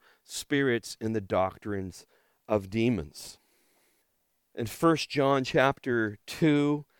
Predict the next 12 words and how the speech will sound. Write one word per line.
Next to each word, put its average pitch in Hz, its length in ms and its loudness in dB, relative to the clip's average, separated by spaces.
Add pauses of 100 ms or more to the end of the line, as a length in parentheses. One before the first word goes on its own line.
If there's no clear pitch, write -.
(160)
and 117 180 0
in 113 80 -2
chapter 135 500 2
four 139 360 2
and 131 80 0
in 110 80 -2
Second 131 380 -2
John 110 320 -2
seven, 147 640 2 (580)
he - 160 -2
talks - 540 -2 (220)
about 120 340 0